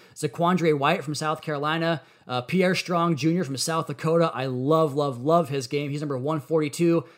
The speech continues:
And then Rachaad White, one forty-seven from Arizona State. Isaiah Spiller, one forty-eight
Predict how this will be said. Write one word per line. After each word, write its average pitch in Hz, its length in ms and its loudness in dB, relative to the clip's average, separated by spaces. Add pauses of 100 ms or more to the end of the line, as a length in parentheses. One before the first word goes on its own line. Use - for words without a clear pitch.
And 185 100 -2
then 240 120 0
Rachaad 202 440 0
White, 196 280 -2
one 185 160 -4
forty-seven 196 500 -2
from 160 100 -6
Arizona 175 320 -2
State. 175 320 -2
Isaiah 151 300 0
Spiller, 190 420 0
one 165 180 -2
forty-eight 165 600 -2